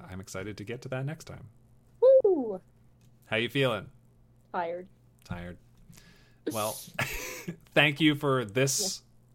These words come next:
Speaker 2: Yeah.
Speaker 1: installment of the Bird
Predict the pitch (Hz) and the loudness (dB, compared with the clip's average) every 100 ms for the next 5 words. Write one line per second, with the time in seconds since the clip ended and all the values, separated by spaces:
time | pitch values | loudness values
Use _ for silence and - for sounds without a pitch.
0 | _ - 123 120 - 120 113 113 110 - | _ -8 -6 -4 -2 0 0 -4 -8 -12
1 | - 113 110 107 104 - _ 107 95 104 | -8 -2 0 0 -2 -12 _ -10 -4 -2
2 | 101 104 101 | -2 -2 -4